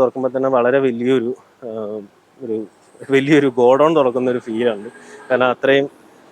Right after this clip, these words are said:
വലിയൊരു ഡോർ നമുക്ക് അവിടുന്ന് മാറിപ്പോകുന്ന ഒരു ഫീൽ, നമുക്കൊരു വല്ലാത്തൊരു എക്സ്പീരിയൻസ് ആണ്. പിന്നെ നമുക്ക്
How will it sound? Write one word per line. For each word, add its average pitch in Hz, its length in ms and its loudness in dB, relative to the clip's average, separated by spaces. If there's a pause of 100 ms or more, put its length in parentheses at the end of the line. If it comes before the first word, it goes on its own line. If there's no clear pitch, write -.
(180)
വലിയൊരു 139 340 6
ഡോർ 127 220 6 (100)
നമുക്ക് 120 260 0
അവിടുന്ന് 117 280 -2 (680)
മാറിപ്പോകുന്ന 117 480 -2
ഒരു 117 120 -10
ഫീൽ, 113 180 -8 (100)
നമുക്കൊരു 113 300 -8 (200)
വല്ലാത്തൊരു 113 380 -6
എക്സ്പീരിയൻസ് 113 460 -14
ആണ്. 123 100 -16 (920)
പിന്നെ 185 220 -2
നമുക്ക് 160 200 2